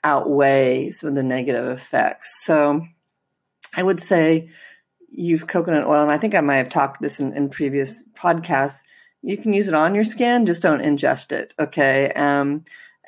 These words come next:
you know, if, if it can be good for all these various things, it's probably not the, the best thing for you to be eating. And I've seen that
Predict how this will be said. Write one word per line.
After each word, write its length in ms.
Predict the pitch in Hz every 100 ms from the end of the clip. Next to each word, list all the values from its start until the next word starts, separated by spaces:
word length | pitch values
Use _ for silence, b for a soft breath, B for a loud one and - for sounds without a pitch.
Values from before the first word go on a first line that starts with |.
| 156
you 240 | 175 170
know, 140 | 156
if, 180 | 151 147 -
if 160 | 175
it 140 | 185 196
can 140 | 254
be 120 | 220
good 320 | 180 170 175 165
for 540 | - 160 151 147 139
all 140 | 151
these 200 | 160 151
various 500 | 147 160 160 156 147
things, 340 | - 151 139 139
it's 120 | 139
probably 260 | - 156 143
not 240 | 135 139 -
the, 140 | 127 -
the 100 | 143
best 280 | 139 139 -
thing 240 | 143 135
for 80 | 139
you 40 |
to 60 | 131
be 200 | 127 -
eating. 280 | 233 185 -
And 420 | 220 214 165 165 B B B B -
I've 160 | 165 165
seen 280 | - 269
that 280 | 233 127 127